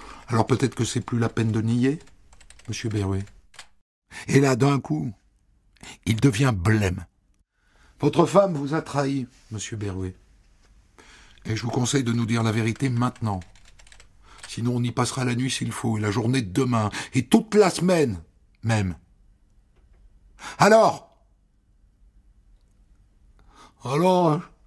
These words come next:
j'ai pété les plombs, voilà. C'est vous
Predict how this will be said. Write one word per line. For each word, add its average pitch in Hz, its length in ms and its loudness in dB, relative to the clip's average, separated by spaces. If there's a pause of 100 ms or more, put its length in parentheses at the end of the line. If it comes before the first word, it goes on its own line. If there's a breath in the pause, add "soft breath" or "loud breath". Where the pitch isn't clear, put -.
(2500 loud breath)
j'ai 175 200 2
pété 208 340 8
les 175 140 6
plombs, 196 420 2
voilà. 180 540 4 (2000 soft breath)
C'est - 180 -2
vous 131 300 2